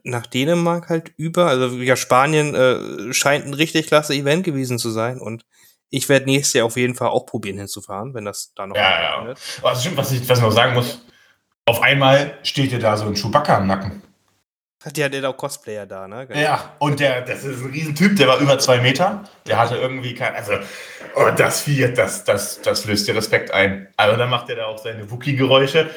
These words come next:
Speaker 1: Mhm.
Speaker 2: Das ist schon geil. Das war ein richtig, richtig geiles Kostüm.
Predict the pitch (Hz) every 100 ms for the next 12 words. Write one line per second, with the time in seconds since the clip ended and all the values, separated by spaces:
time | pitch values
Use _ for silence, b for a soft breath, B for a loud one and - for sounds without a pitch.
0 | B 143 143 147 147 147 147 - 147 147
1 | 160 131 - 113 123 139 127 110 - 147
2 | 147 120 - 110 107 - 113 - 123 143
3 | 170